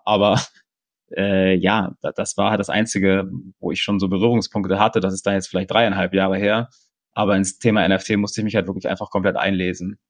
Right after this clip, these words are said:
Und, ähm, ja, nach diesem anfänglichen Intensivstudium, sag ich mal, hab ich dann einfach angefangen, ähm,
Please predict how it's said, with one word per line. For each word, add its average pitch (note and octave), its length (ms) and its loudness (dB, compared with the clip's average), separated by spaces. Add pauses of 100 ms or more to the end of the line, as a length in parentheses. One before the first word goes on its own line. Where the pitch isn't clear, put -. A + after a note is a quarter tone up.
Und, F#2 420 -10
ähm, F#2 340 -10 (300)
ja, A#2+ 120 4
nach - 160 -2
diesem A2 220 -2
anfänglichen A2+ 840 0 (880)
Intensivstudium, B2+ 1000 0
sag A#2+ 200 4
ich B2+ 120 -4
mal, A#2+ 280 0
hab A#2 160 -4
ich - 80 -10
dann A2+ 120 -4
einfach A2 300 -6
angefangen, A2 800 -2
ähm, G#2 760 -6